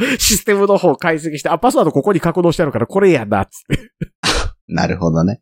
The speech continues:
Speaker 1: <laughs> まあ、あれですね。世の中ええことないなっちゅう話ですね。
Speaker 2: <laughs> ええことはなかった。そ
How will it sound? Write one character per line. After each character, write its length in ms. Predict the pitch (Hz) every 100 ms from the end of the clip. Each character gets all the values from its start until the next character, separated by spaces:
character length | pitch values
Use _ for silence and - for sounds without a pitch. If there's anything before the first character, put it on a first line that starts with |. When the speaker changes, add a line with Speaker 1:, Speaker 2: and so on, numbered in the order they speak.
| _ - 285 - - 214
Speaker 1:
<laughs> 600 | - - 202 - - -
ま 120 | 95 98
あ、 0 |
あ 40 | 95 104
れ 60 | 120
で 40 |
す 100 | 117
ね。 160 | 147 131
世 160 | 110 127
の 120 | 131
中 280 | 120 113 107
え 140 | 120
え 60 | 127
こ 120 | 190
と 120 | 180
な 140 | 143
い 60 | 139
な 120 | 160
っ 60 | 180
ち 100 | -
ゅ 20 |
う 20 |
話 300 | 139 170 151
で 80 | 120
す 100 | 101
ね。 100 | 110 139 - - 233
Speaker 2:
<laughs> 440 | - 190 - 180 151
え 140 | 120
え 60 | 123
こ 120 | 120
と 140 | 131
は 100 | 101
な 140 | 90 92
か 120 | -
っ 100 | -
た。 120 | - _ - - - - 190 - 240 - -
そ 380 | - 127 -